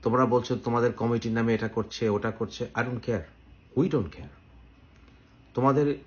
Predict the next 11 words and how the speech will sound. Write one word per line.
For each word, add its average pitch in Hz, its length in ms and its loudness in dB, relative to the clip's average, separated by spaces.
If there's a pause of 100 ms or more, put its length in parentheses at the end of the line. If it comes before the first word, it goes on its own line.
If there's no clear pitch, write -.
(640)
এই 120 400 0 (960)
বৈষম্য 139 380 4
বিরোধী 110 480 2 (1200)
যে 107 140 2
সমন্বয় 117 460 2
কমিটি 107 320 0
করেছো, 113 340 -2
এটা 98 140 -2
ভেঙে 90 220 -4
দিতে 85 200 -6
হবে, 80 120 -12